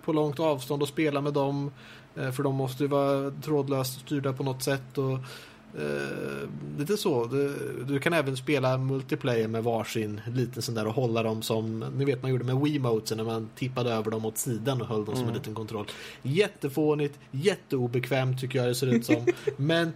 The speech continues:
Speaker 1: som sagt, det finns en riktig kontroll till det också.
Speaker 2: Mm.
Speaker 1: Ehm, det är även ett cartridge-baserat system. Ser ut som små S D-kort man för in i den.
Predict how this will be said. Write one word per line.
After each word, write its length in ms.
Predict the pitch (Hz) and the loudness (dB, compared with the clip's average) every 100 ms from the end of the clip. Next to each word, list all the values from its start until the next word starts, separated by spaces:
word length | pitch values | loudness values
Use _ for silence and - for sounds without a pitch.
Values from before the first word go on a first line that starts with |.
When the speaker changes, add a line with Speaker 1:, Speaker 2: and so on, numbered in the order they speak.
| - | -8
Speaker 1:
som 160 | - 147 | -4 0
sagt, 180 | 131 | 0
det 80 | 135 | 0
finns 200 | 139 131 | -2 0
en 60 | 135 | 2
riktig 280 | 135 - 127 | 2 0 -4
kontroll 420 | 127 127 113 110 | -2 0 0 0
till 220 | 113 107 | -2 -2
det 80 | 110 | 0
också. 400 | 127 127 - 160 | -2 -2 0 2
Speaker 2:
Mm. 200 | 120 107 110 - - - - _ _ - 120 | 2 -2 -10 -16 -20 -20 -20 _ _ -4 0
Speaker 1:
Ehm, 640 | 120 120 120 123 117 110 92 - - - - - | 4 4 4 0 -4 -8 -10 -16 -20 -20 -20 -8
det 300 | 127 170 190 | 2 4 4
är 160 | 190 180 | 4 2
även 260 | 165 170 | 2 2
ett 320 | 151 147 - 147 - | 2 -2 -2 -10 -8
cartridge-baserat 1400 | - 180 131 - 139 131 123 - - 127 127 131 202 208 | 0 2 2 0 0 2 0 -4 -6 -2 0 2 2 2
system. 380 | 165 - 131 170 | -2 -2 0 0
Ser 140 | - | 0
ut 140 | 170 151 | 0 2
som 100 | 143 | -2
små 240 | - 143 | 0 -2
S 260 | 165 165 - | 0 -2 -2
D-kort 560 | 123 117 208 220 - - | -4 0 0 -2 -10 -12
man 280 | 151 143 143 | -2 0 0
för 200 | 135 135 | 0 0
in 180 | 131 127 | 2 0
i 80 | 117 | 0
den. 180 | 131 | -2